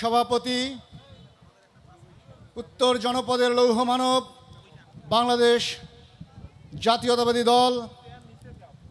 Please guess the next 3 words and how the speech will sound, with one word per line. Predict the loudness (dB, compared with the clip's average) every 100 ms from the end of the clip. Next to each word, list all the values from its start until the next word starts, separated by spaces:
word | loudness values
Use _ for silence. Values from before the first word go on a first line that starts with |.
| -20 -20 -20 -20 -20 -20 -20 -12 -2
বিএনপি | 2 2 2 0 2
কেন্দ্রীয় | -2 -2 2 2
সংসদের | 2 -2 0 2 4 2